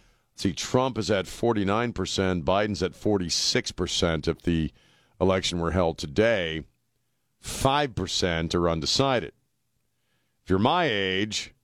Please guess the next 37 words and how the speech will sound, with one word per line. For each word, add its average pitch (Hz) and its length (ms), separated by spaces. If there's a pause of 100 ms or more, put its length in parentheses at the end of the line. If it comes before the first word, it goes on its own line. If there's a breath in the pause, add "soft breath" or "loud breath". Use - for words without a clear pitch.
(840)
I'm 98 500
mid-fifties, 104 800
you, 110 200
you 110 380
remember 110 640 (140)
the 80 220
Ross 104 380
Perot 143 460
factor. - 520 (140)
<laughs> - 160 (380)
It's - 100
what 85 120
we 95 100
always 143 300
refer 170 340
to. 90 220 (840)
If - 60
you're 98 120
a - 20
certain 120 320
age, 107 220
you 113 40
haven't 107 140
the 98 80
faintest 110 340
idea 101 320
who 104 100
we're 107 140
talking 135 360
about. 67 300
But 76 80
Ross 92 280
Perot 120 320
was 98 160
an 90 100
independent 107 500
candidate 98 480